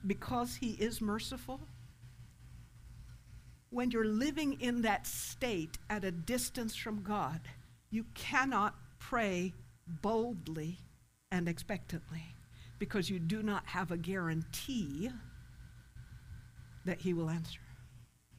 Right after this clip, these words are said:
The Bible says, "The effectual, fervent prayer of a righteous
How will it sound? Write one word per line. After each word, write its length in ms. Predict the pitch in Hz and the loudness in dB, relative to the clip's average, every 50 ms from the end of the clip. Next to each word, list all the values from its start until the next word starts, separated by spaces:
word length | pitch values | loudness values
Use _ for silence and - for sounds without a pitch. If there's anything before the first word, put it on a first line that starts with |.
| - - - _ _ _ _ _ _ - - - - - - - - - - - - - - - - | -20 -20 -20 _ _ _ _ _ _ -18 -16 -16 -16 -14 -16 -14 -14 -14 -16 -14 -12 -12 -12 -10 -8
The 80 | - 196 | -4 0
Bible 220 | 202 208 214 208 | 2 2 2 2
says, 320 | 208 - 220 196 185 185 185 | 2 2 2 2 2 0 0
"The 180 | 180 208 185 | 0 2 2
effectual, 580 | 185 160 - - 294 247 - - - - - - - - - - - - _ _ _ - | 2 0 0 0 0 0 0 0 -2 -2 -4 -6 -8 -10 -12 -16 -20 -20 _ _ _ -16
fervent 600 | - - - 254 240 220 190 185 170 - - - | -2 4 8 8 8 8 6 4 0 0 -4 -8
prayer 400 | - - 233 208 175 147 147 - - - - - - - - - - - - | -4 2 4 4 4 4 2 -2 -6 -12 -16 -18 -18 -20 -20 -20 -10 -2 2
of 180 | 202 165 156 | 2 4 6
a 120 | 190 175 170 | 6 4 4
righteous 840 | 160 160 160 190 214 233 247 240 - - 208 135 151 - - - | 4 2 2 2 4 4 2 2 0 0 0 -2 -4 -4 -6 -6